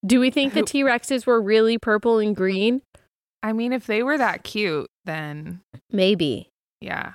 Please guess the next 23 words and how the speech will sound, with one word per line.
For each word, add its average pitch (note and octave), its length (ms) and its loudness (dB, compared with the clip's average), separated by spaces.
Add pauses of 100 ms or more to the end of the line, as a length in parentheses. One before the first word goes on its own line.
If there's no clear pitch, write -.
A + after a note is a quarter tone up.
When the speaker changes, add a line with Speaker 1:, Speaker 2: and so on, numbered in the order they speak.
Speaker 1:
I G#3+ 120 0
just C#4 180 -2
can't D#4 260 -4
get C#4 120 2
over B3 240 2
the G#3 100 0
flat - 440 -2
teeth A3 280 -4
thing. C#3 400 -6 (240)
This G#3+ 240 2
is A3 220 0
just, F#3+ 720 -2 (100)
wow, E3+ 380 2
this F3+ 240 -2
is G3+ 120 0
rocking F3+ 540 0
my F#3 140 2
world, F#3 260 2
changing G3+ 580 0
my F#3+ 200 0
childhood. E3+ 840 -2 (1700)
Okay, F3+ 480 0 (240)
anyway, F#3+ 600 4